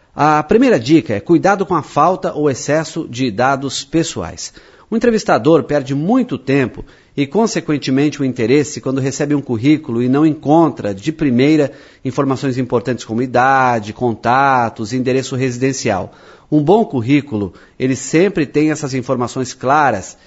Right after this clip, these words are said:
e logo no início. Mas o que realmente deve ser evitado é colocar fotos, número do C P F, R G, por exemplo. Segundo,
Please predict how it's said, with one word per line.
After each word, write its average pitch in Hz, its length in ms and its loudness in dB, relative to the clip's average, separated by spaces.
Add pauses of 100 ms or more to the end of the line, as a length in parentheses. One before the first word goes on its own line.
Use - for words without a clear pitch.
(220)
e 147 100 2
logo 156 480 4
no 165 120 2
início. 151 480 2 (340)
Mas 151 160 -4
o 196 80 -4
que 247 140 2
realmente 165 580 4
deve 120 400 2
ser 120 220 -2
evitado 113 560 0
é 117 40 -6
colocar 165 300 -2
fotos, 120 800 0
número 143 240 0
do 123 100 -4
C - 160 -6
P 113 140 -4
F, 117 720 2 (260)
R 135 280 2
G, 131 260 4
por 113 200 -2
exemplo. 92 520 -6 (400)
Segundo, 147 540 2